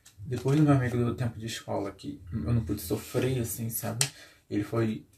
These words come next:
a primeira morte que me abalou demais. Demais, demais, demais. Eu achava que, que não me abalaria, sabe? Eu achava, tá ficando de noite, eu tenho que arrumar isso tudo aqui. Eu achava que, que eu,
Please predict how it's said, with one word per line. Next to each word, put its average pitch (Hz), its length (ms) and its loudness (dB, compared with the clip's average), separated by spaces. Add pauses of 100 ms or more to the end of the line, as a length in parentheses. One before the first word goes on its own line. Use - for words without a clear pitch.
(220)
a - 80 -14
primeira 117 380 -2
morte 113 440 -2
que 120 100 -10
me 110 80 0
abalou 110 340 0
demais. 117 880 -8 (1000)
Demais, 107 360 -4
demais, 107 280 -2
demais. 104 280 -4
Eu 104 100 0
achava 107 320 -4
que, 107 460 -4 (600)
que - 120 -4
não 117 200 4
me 139 80 6
abalaria, 139 460 6
sabe? 127 380 -4 (240)
Eu 110 140 0
achava, 107 720 -2 (1040)
tá 120 100 -2
ficando 117 340 -2
de 123 160 -2
noite, 139 300 2
eu 143 40 0
tenho 135 120 -4
que - 80 -8
arrumar 131 200 0
isso - 180 -4
tudo 143 200 0
aqui. 135 300 -2 (340)
Eu 117 120 4
achava 120 760 4 (500)
que, 110 480 0 (180)
que 117 140 0
eu, 104 260 6